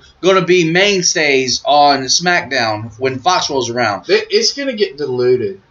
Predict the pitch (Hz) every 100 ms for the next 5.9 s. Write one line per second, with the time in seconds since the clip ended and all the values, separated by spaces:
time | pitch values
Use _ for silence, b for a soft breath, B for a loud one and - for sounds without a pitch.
0 | _ - 170 196 233 208 240 180 175 180
1 | 214 208 190 190 196 240 254 233 226 233
2 | 226 214 220 214 196 165 196 196 202 185
3 | - 180 190 185 180 156 156 190 185 160
4 | 175 185 170 180 180 185 175 185 175 165
5 | 165 170 170 180 170 170 170 170